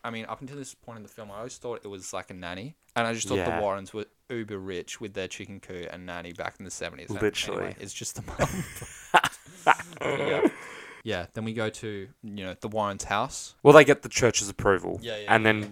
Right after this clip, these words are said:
Speaker 2: then we go to the Warrens' house.
Speaker 1: But that, the church's approval
Speaker 2: And
Speaker 1: is redundant anyway at this
Speaker 2: Exactly,
Speaker 1: point, but
Speaker 2: yeah.
Speaker 1: we learn later.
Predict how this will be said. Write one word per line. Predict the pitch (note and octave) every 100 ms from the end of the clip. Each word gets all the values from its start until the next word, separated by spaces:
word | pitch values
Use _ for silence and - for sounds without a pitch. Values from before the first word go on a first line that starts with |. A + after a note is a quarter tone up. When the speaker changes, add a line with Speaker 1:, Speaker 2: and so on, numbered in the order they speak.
| G2
Speaker 2:
then | B2 A#2
we | A2
go | G#2+ G#2
to | - -
the | G#2 G2 G2 F#2
Warrens' | G2 G2 F#2+ F#2
house. | - F#2 F#2 - -
Speaker 1:
But | G#2
that, | A#2+ A2
the | A2+
church's | - C#3 -
approval | A2+ G#2 G2+
Speaker 2:
And | G2 F#2+ -
Speaker 1:
is | - F#2 -
redundant | F#2+ F2+ E2+ E2 D#2+ -
anyway | F2 E2 D2+
at | D#2
this |
Speaker 2:
Exactly, | A#2+ A#2+ F#2+ - F2+
Speaker 1:
point, | - _
but | F#2
Speaker 2:
yeah. | F2 F2+ _
Speaker 1:
we | F#2
learn | F#2 E2
later. | C2+ B1